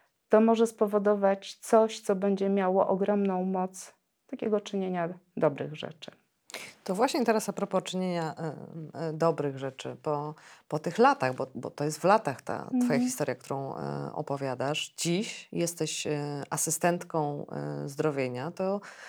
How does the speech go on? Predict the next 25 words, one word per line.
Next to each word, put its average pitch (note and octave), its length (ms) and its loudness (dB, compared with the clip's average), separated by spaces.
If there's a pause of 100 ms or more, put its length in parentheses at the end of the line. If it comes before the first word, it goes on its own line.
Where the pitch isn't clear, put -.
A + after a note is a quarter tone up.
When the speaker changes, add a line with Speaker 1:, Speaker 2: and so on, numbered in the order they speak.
(140)
Speaker 2:
chyba A#3+ 220 0
stosunkowo, A#3+ 1080 4
mm, G3+ 720 -2 (280)
świeży F3 640 2 (160)
zawód, - 600 0 (120)
nie? - 220 -6
Bo A3+ 120 0
to, G#3 260 -2
to G#3 140 -6
już G3 120 0 (100)
Speaker 1:
Mhm. G#3+ 120 -4
Speaker 2:
jest C4 100 0
zawód. - 280 0
To - 100 -8
jest - 160 -8
świeży, G3+ 340 -2
tak G3 260 -4 (120)
trochę A#3 240 2
raczkujący G3+ 640 2
u - 120 -4
nas, - 340 -6
e, E3 300 -4 (480)
e, D#3+ 140 2
zawód, D#3 580 2
ale E3 600 0